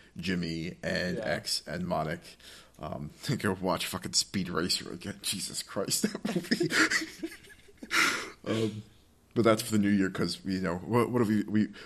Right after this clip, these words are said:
Speaker 1: we still haven't done Young Justice. We still haven't done Evangelion. We still haven't done our summary of, uh,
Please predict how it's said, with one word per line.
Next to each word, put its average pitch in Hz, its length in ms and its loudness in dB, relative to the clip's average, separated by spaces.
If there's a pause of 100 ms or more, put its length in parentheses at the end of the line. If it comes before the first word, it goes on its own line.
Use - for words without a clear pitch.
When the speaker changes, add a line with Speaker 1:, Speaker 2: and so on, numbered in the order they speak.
(120)
Speaker 1:
we 113 60 0
still 139 220 4
haven't 139 200 2
done 120 160 2
Young 113 120 2
Justice. 98 440 0
We 90 80 -2
still 104 180 2
haven't 101 180 0
done 101 200 4
Evangelion. 101 600 2
We 90 80 -2
still 113 300 0
haven't 113 300 0
done 101 340 0 (340)
our 85 300 0 (300)
summary 110 680 6
of, 95 580 2 (100)
uh, 76 340 0